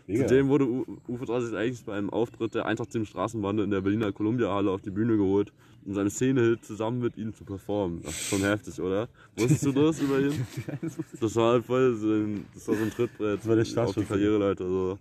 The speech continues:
Speaker 1: Ja.
Speaker 2: Und dann im Frühjahr zweitausendsechzehn sogar erschien das Mixtape Ich bin ein Berliner, das sich auf Platz siebenundfünfzig der deutschen Albencharts platzierte. So. Das ist doch nice, oder?
Speaker 1: <laughs>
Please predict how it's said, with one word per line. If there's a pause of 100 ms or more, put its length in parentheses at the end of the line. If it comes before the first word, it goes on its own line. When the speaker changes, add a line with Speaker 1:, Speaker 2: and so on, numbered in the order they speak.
Speaker 1:
Ja. (220)
Speaker 2:
Und
dann
im
Frühjahr
zweitausendsechzehn
sogar
erschien
das
Mixtape
Ich
bin
ein
Berliner, (440)
das
sich
auf
Platz
siebenundfünfzig
der
deutschen
Albencharts
platzierte.
So.
Das
ist
doch
nice,
oder?
Speaker 1:
<laughs>